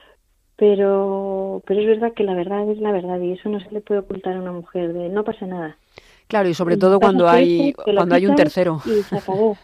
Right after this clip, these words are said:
Speaker 1: ¿no? O sea, no, no es verdad que no sea, que no pase nada. No es verdad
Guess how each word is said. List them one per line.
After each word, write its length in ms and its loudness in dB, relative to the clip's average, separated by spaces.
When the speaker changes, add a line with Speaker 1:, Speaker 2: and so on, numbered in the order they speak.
Speaker 1:
¿no? 220 -4
O 60 -6
sea, 160 -6
no, 220 -2
no 220 0
es 160 0
verdad 340 -4
que 80 -4
no 240 -8
sea, 520 -10
que 80 -6
no 100 -8
pase 220 -10
nada. 400 -14
No 80 -12
es 60 -10
verdad 280 -6